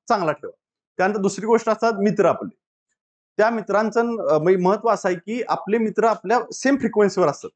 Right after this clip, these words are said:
म्हणजे आता विवेक आहे किंवा जगदीश सर असतील, तर आपण सेम फ्रिक्वेन्सीवर आहे, आपण सेम परीक्षा देतोय. मग आपल्या मित्रांना आपल्याबद्दल चांगली माहिती असते, त्या परीक्षेबद्दल चांगली माहिती असते. आता मी लायब्ररीमध्ये वगैरे मुलं बघतो, तर त्यांना असं वाटतं की हे सगळं टेन्शन आपल्यालाच आहे.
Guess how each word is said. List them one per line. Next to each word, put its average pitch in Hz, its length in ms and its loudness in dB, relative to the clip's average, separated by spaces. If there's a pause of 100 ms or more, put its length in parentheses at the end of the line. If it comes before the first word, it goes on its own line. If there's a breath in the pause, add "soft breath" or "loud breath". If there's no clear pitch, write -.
(280)
म्हणजे 170 180 2
आता 185 160 0
विवेक 190 300 4
आहे 160 200 0
किंवा 156 260 -2
जगदीश 165 180 0
सर 170 120 0
असतील, 135 240 -6 (360)
तर 233 80 4
आपण 214 240 0
सेम 285 220 -2
फ्रिक्वेन्सीवर 220 520 0
आहे, - 120 -10 (140)
आपण 185 300 0
सेम - 380 -2
परीक्षा 214 220 2
देतोय. 151 300 -4 (300)
मग 220 300 0
आपल्या 175 400 0
मित्रांना 214 420 0
आपल्याबद्दल 208 440 2
चांगली 226 280 2
माहिती 180 240 0
असते, 117 240 -4
त्या - 340 -8
परीक्षेबद्दल 220 460 2
चांगली 175 280 0
माहिती 151 240 -2
असते. - 220 -8 (300)
आता 170 180 0
मी 202 240 0
लायब्ररीमध्ये 196 480 2
वगैरे 196 220 4
मुलं 196 220 2
बघतो, 180 340 -4
तर - 360 -18
त्यांना 226 220 2
असं 240 160 0
वाटतं 240 240 -2
की 240 260 -6
हे 262 80 2
सगळं 247 200 -4
टेन्शन 240 260 0
आपल्यालाच 180 440 2
आहे. - 80 -10